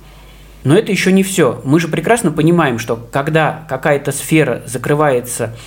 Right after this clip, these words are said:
от общественности, в этой сфере начинают бурно расти всевозможные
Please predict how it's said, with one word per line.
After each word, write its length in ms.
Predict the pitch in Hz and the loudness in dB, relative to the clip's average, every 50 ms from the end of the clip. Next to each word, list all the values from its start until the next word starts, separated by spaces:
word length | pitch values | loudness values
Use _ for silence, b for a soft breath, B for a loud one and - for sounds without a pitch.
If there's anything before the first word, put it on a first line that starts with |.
| B B B B | B B B B
от 200 | 143 139 131 127 | 0 0 0 0
общественности, 920 | 127 131 - - 254 294 294 - 233 170 135 120 - - - - - B B B B B B B B B | -2 -2 0 0 2 0 0 2 0 2 2 0 -2 -6 -8 -10 -12 B B B B B B B B B
в 100 | 127 190 | 2 2
этой 240 | 247 277 - 214 | 4 4 2 -2
сфере 420 | 180 - - - 175 226 254 247 214 | -2 -2 0 2 2 4 4 4 4
начинают 640 | 170 143 - - 135 120 151 190 220 214 202 160 | 2 2 2 0 2 2 4 4 4 4 2 0
бурно 520 | 139 123 120 147 202 240 240 226 208 180 143 | -2 -2 0 0 2 2 2 2 2 2 2
расти 720 | 135 135 143 - - - 180 196 214 208 202 185 - B B B B B B B B - | 2 0 -2 -4 -6 -4 -2 0 2 2 2 2 0 B B B B B B B B -12
всевозможные 1000 | - - - 143 143 151 151 156 170 175 175 160 151 160 151 143 131 127 127 | -6 0 0 2 2 2 2 2 2 2 2 4 4 2 2 2 2 -2 -4